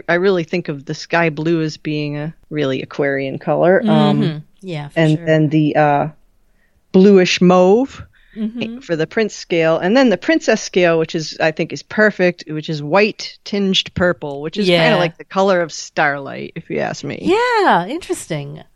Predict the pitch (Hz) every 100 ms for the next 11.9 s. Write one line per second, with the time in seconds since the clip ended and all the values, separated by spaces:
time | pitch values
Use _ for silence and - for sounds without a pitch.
0 | - 240 262 277 254 160 143 - 143 -
1 | 160 - 180 - 226 208 202 180 165 139
2 | 147 - 202 240 233 226 214 208 202 208
3 | - - - 240 240 240 196 202 180 214
4 | 214 214 202 190 139 196 185 202 269 240
5 | 185 185 170 196 214 208 180 190 185 165
6 | 170 156 165 165 180 196 196 - 190 160
7 | 160 - 190 185 196 196 214 190 208 240
8 | - - - 196 202 226 _ - - -
9 | - - - _ 190 196 170 185 170 160
10 | - - 165 381 392 240 202 196 - 226
11 | 233 208 - - 233 220 208 196 190